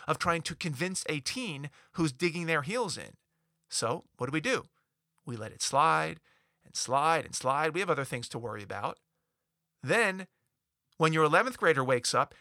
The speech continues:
and realizes that he or she is way behind the power curve, that's when the anxiety builds. This is why I started Prepwell Academy,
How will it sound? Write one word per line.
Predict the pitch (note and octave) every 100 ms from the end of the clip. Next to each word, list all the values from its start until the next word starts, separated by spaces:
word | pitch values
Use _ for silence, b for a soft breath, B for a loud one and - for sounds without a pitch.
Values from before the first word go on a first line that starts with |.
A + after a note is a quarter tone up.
| b
and | D3+ C#3+
realizes | F#3 A#3+ E3+ C#3+ C#3 F3 C#3+
that | C#3 -
he | - G3+
or | D#3
she | C3 - D#3 D3+
is | D#3+ B2+
way | D3 G3
behind | F#3+ F3+ E3+
the | D#3
power | E3+ A3 G#3
curve, | C3 B2 - B B B -
that's | C#3 C#3+ - C#3+
when | D#3
the | D#3+
anxiety | D#3 D#3 C3 E3+ G#3 F#3
builds. | C3+ A2+ C2+ - - - _ _ _ _ _ _ _ _ _ _ _ _
This | D3+ G#3+
is | B3+ G#3
why | G#3
I | G3+
started | - G3+ G3 -
Prepwell | F#3+ G3
Academy, | F#3 G#3 A3+ E3 C3